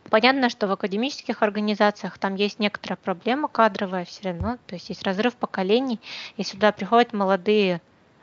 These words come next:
э, люди, которые подают надежды, их стараются и продвигать по службе,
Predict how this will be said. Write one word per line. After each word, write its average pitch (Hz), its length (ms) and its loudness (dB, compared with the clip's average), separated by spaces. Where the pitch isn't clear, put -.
э, 185 140 -2
люди, 208 260 -2
которые 190 340 -4
подают 190 380 -2
надежды, 220 480 2
их 208 140 -2
стараются 214 500 0
и 185 40 -4
продвигать - 600 0
по 240 80 -6
службе, 220 600 -8